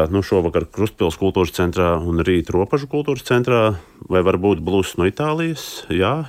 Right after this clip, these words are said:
ja dabūna amerikāņu blūzmeni, tad kopā sanāk labs, labs blūzs, un, uh, ja kādam patīk, uh, blūzs un souls un folk mūzika, tad droši vien šis būs labs pasākums, ko apmeklēt.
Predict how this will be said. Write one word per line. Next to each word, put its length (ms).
ja 120
dabūna 280
amerikāņu 560
blūzmeni, 480
tad 200
kopā 320
sanāk 380
labs, 240
labs 380
blūzs, 380
un, 140
uh, 260
ja 160
kādam 320
patīk, 560
uh, 240
blūzs 640
un 100
souls 600
un 100
folk 300
mūzika, 420
tad 160
droši 320
vien 100
šis 280
būs 340
labs 260
pasākums, 460
ko 160
apmeklēt. 500